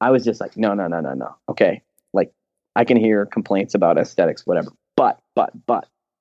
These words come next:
a, a vital, like, worshiping, you know, this community worshiping together can be a real vital presence and make a difference here." And so it's like, I never lost sight of that,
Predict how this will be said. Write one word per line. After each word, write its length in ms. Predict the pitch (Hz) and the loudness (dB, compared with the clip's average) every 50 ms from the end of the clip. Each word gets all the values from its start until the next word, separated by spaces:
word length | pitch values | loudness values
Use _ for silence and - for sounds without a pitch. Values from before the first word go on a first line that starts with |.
| _ _ _ _ _ _ - | _ _ _ _ _ _ -2
a, 260 | 123 120 117 104 - _ _ - 107 156 - _ _ | 0 0 0 0 -4 _ _ -8 -8 -8 -10 _ _
a 180 | 127 127 117 101 - _ _ _ _ | 2 2 2 0 -4 _ _ _ _
vital, 520 | - 104 104 113 123 127 135 147 160 - _ _ _ _ _ | -2 0 2 4 4 4 4 2 0 -6 _ _ _ _ _
like, 260 | - 107 104 - - _ _ _ _ _ _ _ _ _ _ _ | -8 -8 -8 -8 -10 _ _ _ _ _ _ _ _ _ _ _
worshiping, 680 | - 113 110 117 120 120 120 139 123 123 135 120 120 120 113 | -6 -2 2 2 2 4 2 0 2 4 4 2 2 4 4
you 60 | 120 | 2
know, 140 | 117 110 104 | 2 2 2
this 200 | 107 120 117 - | 0 -2 -2 -2
community 400 | - 110 110 120 127 123 120 117 | -2 2 2 4 4 4 2 2
worshiping 600 | 107 110 113 117 - - - - 113 110 104 - _ _ | 2 2 0 0 0 -4 -6 -4 -4 -4 -4 -6 _ _
together 520 | - 110 - 120 113 110 117 110 107 - _ _ _ _ _ | -16 -4 0 2 2 2 2 0 -2 -4 _ _ _ _ _
can 140 | - 113 107 | -6 -4 0
be 160 | 104 110 107 - | 2 2 2 2
a 60 | 98 | 0
real 280 | 95 90 87 107 107 98 | -2 0 2 4 4 4
vital 260 | 98 90 92 90 87 | 4 2 0 0 -2
presence 380 | - - 87 85 98 101 - _ | -2 -2 -2 -2 -2 -6 -12 _
and 240 | - 101 101 101 104 | -10 -10 -8 -6 -4
make 260 | - 107 107 107 - _ - | -2 -2 -2 -2 -4 _ -12
a 60 | 101 - _ _ | -12 -12 _ _
difference 420 | 95 - - - 92 85 - _ _ _ _ _ _ | -2 0 0 -2 -4 -4 -6 _ _ _ _ _ _
here." 420 | _ - - 117 104 92 - - - _ _ | _ 0 2 4 4 4 0 -4 -10 _ _
And 180 | 101 107 101 - | 0 0 0 2
so 140 | - 104 | 4 2
it's 100 | 98 95 | 4 2
like, 220 | 107 98 - - _ _ | 0 -4 -4 -8 _ _
I 100 | 92 104 | 0 2
never 320 | 110 104 110 110 107 104 | 2 4 4 4 4 2
lost 340 | 101 92 92 92 85 - - | 2 2 0 -2 -2 -4 -4
sight 180 | - 98 95 85 | -2 -2 0 0
of 160 | 78 85 - | -2 -6 -4
that, 240 | - 90 87 80 | -2 -2 -2 -2